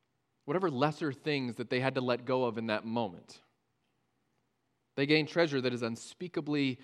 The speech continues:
unfathomably more beautiful. And so I guess my challenge to you would be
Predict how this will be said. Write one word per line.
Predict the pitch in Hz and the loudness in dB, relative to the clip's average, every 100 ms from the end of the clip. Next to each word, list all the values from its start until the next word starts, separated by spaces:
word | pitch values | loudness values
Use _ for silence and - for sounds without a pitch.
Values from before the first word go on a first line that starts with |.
| - - | -16 -10
unfathomably | 117 - - 135 120 107 107 | -10 -4 2 2 0 -4 -4
more | 104 101 | -4 -6
beautiful. | 95 98 - 82 101 _ _ _ _ _ _ _ _ _ _ _ _ _ _ _ _ _ _ | -4 -6 -8 -14 -18 _ _ _ _ _ _ _ _ _ _ _ _ _ _ _ _ _ _
And | 165 | -8
so | 139 170 165 143 | 2 4 4 2
I | |
guess | 165 190 | 2 2
my | 170 | 0
challenge | 143 185 175 156 127 | 0 2 4 2 -2
to | - 135 | -6 -2
you | 147 139 | 0 0
would | 120 110 | -2 -2
be | 110 104 120 | -4 -4 -6